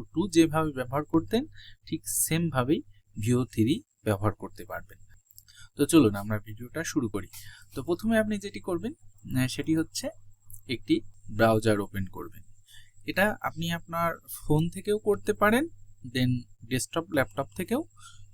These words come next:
করতে পারেন। দুইটি সিস্টেমেই একইভাবে কাজ করবে। Just ফোন থেকে যদি আপনি এটি করেন, তাহলে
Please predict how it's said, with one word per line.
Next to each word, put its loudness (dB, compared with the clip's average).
করতে 0
পারেন। 2
দুইটি 8
সিস্টেমেই 0
একইভাবে 2
কাজ 4
করবে। -2
Just 2
ফোন 4
থেকে -2
যদি 4
আপনি -2
এটি -12
করেন, 0
তাহলে 2